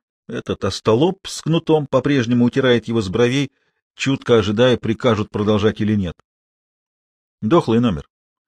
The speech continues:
Агент глядит оторопело, непонимающе. Его зовут Кадальсо. Одно из значений слова «кадальсо» —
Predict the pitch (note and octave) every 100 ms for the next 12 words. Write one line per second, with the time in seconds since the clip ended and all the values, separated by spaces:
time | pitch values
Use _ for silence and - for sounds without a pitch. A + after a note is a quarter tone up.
0 | _ _ _ _ _ _ _ _ _ G2
1 | F#2+ B2+ C#3 - - - G#2 A#2 C3+ A2+
2 | A2 G#2+ A#2 D3+ A2+ F2+ G2 G#2+ C#3 A#2+
3 | - G#2+ F#2 _ _ _ - G2+ G#2+ G2
4 | G#2 A2 - - A#2 A2 A#2+ E2 - D2+
5 | - _ _ _ _ _ _ _ _ _
6 | _ _ _ _ - F2+ E2+ F#2+ E2 F#2
7 | - F#2+ F2+ A2 G2+ F#2 - F2+ A2+ B2+
8 | -